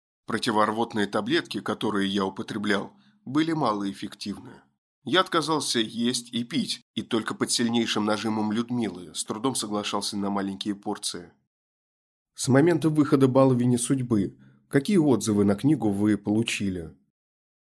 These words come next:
Все отзывы о книге положительные. Когда я писал роман, я считал, что он будет интересен только для определенного круга людей, онкобольных и членов их семей. Однако книга востребована не только пациентами,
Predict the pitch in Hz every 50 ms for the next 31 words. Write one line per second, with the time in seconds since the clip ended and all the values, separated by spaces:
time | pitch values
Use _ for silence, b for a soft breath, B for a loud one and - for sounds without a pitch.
0 | _ _ - - - 117 110 110 - - 131 151 156 127 107 104 98 101 104 98
1 | - - 123 147 143 110 101 92 90 - - _ _ _ _ - 104 98 98 104
2 | 104 95 113 135 127 127 120 101 98 90 82 78 73 67 _ _ _ _ _ _
3 | _ _ - 113 113 123 143 156 151 - 147 139 131 - 143 139 131 131 135 170
4 | 185 143 110 104 123 127 - - 139 135 170 156 135 - - - 131 123 123 120
5 | 139 147 123 117 - 117 104 - 127 120 147 135 - 123 110 127 127 120 - 131
6 | 110 107 110 120 113 - 127 123 135 156 165 139 107 101 101 95 101 - - 110
7 | 107 92 107 104 101 107 110 110 101 92 90 - - _ _ _ - 120 117 -
8 | 123 110 110 104 104 117 156 175 160 - - - 117 113 104 - - - 120 123
9 | 120 113 - - 107 - - - 123 120 110 98 90 80 80 - - _ _ _
10 | _ _ _ _ - 104 107 123 131 127 135 127 - 127 143 190 160 123 107 110
11 | 107 - - 123 139 139 120 110 120 120 117 110 110 117 117 165 160 131 - -
12 | - - 107 - - 113 104 117 143 131 110 - 104 101 101 95